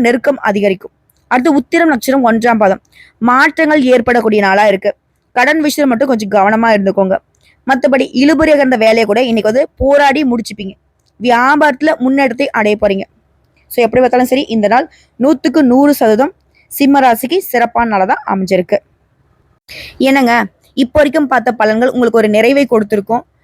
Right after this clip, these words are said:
இந்த வீடியோ பத்தி பிடிச்சிருந்தா வீடியோக்கு லைக் பண்ணுங்க, நம்ம சேனல் சப்ஸ்கிரைப் பண்ணுங்க, மேலும் பிடிக்கணுக்கா friends and ஃபேமிலிக்கு ஷேர் பண்ணுங்க. இந்த நாள் போலவே இனி வரக்கூடிய எல்லா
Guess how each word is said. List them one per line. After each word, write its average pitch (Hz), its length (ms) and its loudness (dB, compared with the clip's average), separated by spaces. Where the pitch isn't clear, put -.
இந்த 254 180 2
வீடியோ 302 220 2
பத்தி 277 180 2
பிடிச்சிருந்தா 247 380 0
வீடியோக்கு 233 300 0
லைக் 214 200 0
பண்ணுங்க, 240 240 0
நம்ம 208 220 0
சேனல் 220 200 0
சப்ஸ்கிரைப் 233 320 0
பண்ணுங்க, 220 220 0
மேலும் 233 300 2
பிடிக்கணுக்கா 202 400 -2
friends 233 240 -4
and 226 100 -6
ஃபேமிலிக்கு 202 380 -2
ஷேர் 196 240 -2
பண்ணுங்க. 208 260 0
இந்த 311 180 4
நாள் 311 220 2
போலவே 254 260 2
இனி 254 160 0
வரக்கூடிய 220 300 0
எல்லா 240 140 2